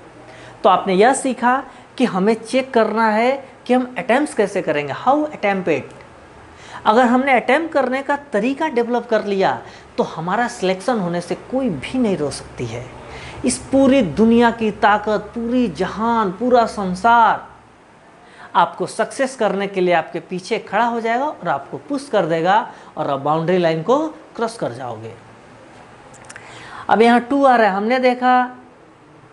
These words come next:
एट प्लस फ़ोर ट्वेल्व, ठीक है, और ये सारे टेन प्लेस पे क्या है? फ़ोर और फ़ोर ही है। तो एट प्लस फ़ोर ट्वेल्व आ रहा है, तो फिक्स है कि यहाँ पे ज़ीरो तो होना ही है।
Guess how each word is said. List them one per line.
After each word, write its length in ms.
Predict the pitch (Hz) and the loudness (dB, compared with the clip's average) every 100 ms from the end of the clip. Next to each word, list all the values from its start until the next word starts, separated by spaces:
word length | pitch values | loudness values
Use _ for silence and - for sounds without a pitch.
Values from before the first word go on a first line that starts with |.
| - - - - - - | -20 -20 -20 -20 -10 0
एट 280 | 233 240 - | 2 2 2
प्लस 200 | 247 233 | 2 2
फ़ोर 380 | - 269 320 330 - - | 0 0 0 -4 -10 -2
ट्वेल्व, 340 | 208 147 117 - - _ _ - - - - - - - - | 0 0 -4 -16 -20 _ _ -20 -20 -20 -20 -20 -20 -16 -8
ठीक 180 | 208 | -2
है, 140 | 285 - - - - - | -2 -2 -10 -20 -12 2
और 160 | 180 185 | 4 4
ये 100 | 185 | 2
सारे 420 | - 175 196 247 | 2 2 2 0
टेन 260 | 247 240 233 | -2 -2 -2
प्लेस 240 | 240 240 | -2 -2
पे 140 | 247 240 | -2 0
क्या 180 | 277 277 | 2 4
है? 160 | 214 | 2
फ़ोर 320 | 190 185 185 214 | 0 -4 0 2
और 160 | 277 | 2
फ़ोर 280 | 269 196 165 | 0 -6 -6
ही 60 | 139 | -8
है। 200 | 131 - - - - - - - - - | -14 -20 -20 -20 -20 -20 -20 -20 -16 -6
तो 60 | 190 - | -6 -2
एट 300 | 220 269 - | 0 0 -2
प्लस 220 | 269 262 254 | 0 0 2
फ़ोर 180 | 254 254 226 | -2 -2 -2
ट्वेल्व 360 | 220 254 247 | 0 0 2
आ 80 | 226 | 2
रहा 120 | 214 | 4
है, 80 | 214 | 0
तो 160 | 214 202 | 0 -6
फिक्स 520 | - - 320 320 - | -10 -4 -4 -4 -2
है 140 | 240 240 | 0 0
कि 140 | 247 | -6
यहाँ 520 | 208 160 185 185 240 233 226 | -6 -2 -2 0 -2 -2 -2
पे 340 | 220 165 - - - - - - - | 0 0 -4 -16 -20 -20 -20 -20 -16
ज़ीरो 440 | 156 196 247 262 - | -8 0 2 4 2
तो 180 | - 214 | 2 0
होना 540 | - 160 185 190 185 170 | 0 -4 -2 2 2 2
ही 240 | 170 196 | -2 -6
है। 400 | 160 139 110 - | -6 -6 -8 -14